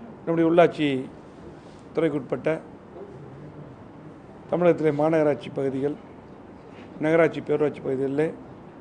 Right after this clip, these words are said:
சென்னை மாநகராட்சியில் ஆயிரத்தி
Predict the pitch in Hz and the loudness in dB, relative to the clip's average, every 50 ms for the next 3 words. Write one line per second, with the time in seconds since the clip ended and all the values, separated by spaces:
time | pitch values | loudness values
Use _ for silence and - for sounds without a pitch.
0 | - - - - - - - - - - - - - - - - - - - - | -20 -20 -20 -20 -20 -18 -18 -18 -16 -16 -16 -16 -18 -18 -18 -18 -18 -18 -18 -18
1 | 139 - - - - 139 69 - - 67 64 65 - - - - - - - - | -18 -18 -18 -18 -18 -16 -16 -16 -16 -18 -18 -18 -18 -18 -18 -18 -18 -18 -18 -18
2 | - - - - - - - - - - 160 170 202 214 202 185 180 175 175 165 | -18 -18 -18 -18 -18 -18 -18 -14 -6 0 2 4 8 8 8 10 10 10 10 8
3 | 160 156 151 151 160 160 175 180 180 - - - - - - - - - - - | 8 6 4 4 4 4 4 2 0 -6 -14 -16 -16 -18 -18 -20 -20 -20 -20 -20
4 | - - - - - - - - - - - - - - - - - - - 160 | -20 -20 -20 -20 -20 -20 -20 -20 -20 -20 -20 -20 -20 -20 -20 -20 -10 0 6 8
5 | 175 185 190 175 180 | 10 10 10 8 4